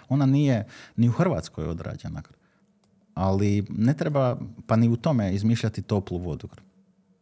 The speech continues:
Otiđimo samo do Slovenije. Vidimo njihov, e, školski sustav i kako on funkcionira. I onda krenuti. Mislim da je ovdje sad,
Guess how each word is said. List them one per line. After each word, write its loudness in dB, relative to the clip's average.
Otiđimo 0
samo 2
do 0
Slovenije. 0
Vidimo 2
njihov, 2
e, 0
školski -2
sustav -2
i -4
kako -4
on 0
funkcionira. -8
I 4
onda 4
krenuti. 0
Mislim 2
da 2
je 4
ovdje 4
sad, -4